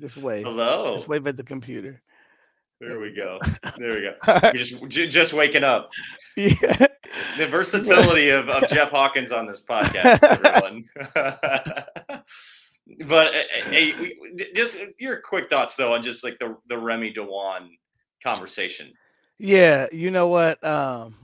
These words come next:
Speaker 1: like I said, I, I, I like the fact of, uh, you know, Remy coming off the bench right now. I know, you know, Dajuan's,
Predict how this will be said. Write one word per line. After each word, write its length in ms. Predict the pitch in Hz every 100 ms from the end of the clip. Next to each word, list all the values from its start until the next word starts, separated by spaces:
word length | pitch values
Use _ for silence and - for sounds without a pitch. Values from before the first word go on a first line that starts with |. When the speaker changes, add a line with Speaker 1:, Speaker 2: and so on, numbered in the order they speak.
| _
Speaker 1:
like 160 | 180 185
I 80 | 180
said, 360 | - 170 135 - -
I, 480 | 165 180 160 196 190
I, 100 | 165
I 20 |
like 340 | 190 190 190 -
the 80 | 147
fact 520 | - 156 151 - 147
of, 420 | 131 117 110 110 - - _
uh, 420 | 139 117 95 90 98 107 _ _ _ _ _ _
you 100 | 143
know, 100 | 135
Remy 320 | 123 143 156 135
coming 280 | 156 139 135
off 160 | 123
the 80 | 117
bench 340 | 110 131 120
right 240 | 135 120 117
now. 480 | 123 120 120 113 - _ - _ _
I 120 | 147 160
know, 380 | 165 151 127 -
you 160 | 147 135
know, 360 | 127 117 110 _ _ _ _ _ _ _ _ _ _ _
Dajuan's, 720 | 143 135 156 165 160 139 -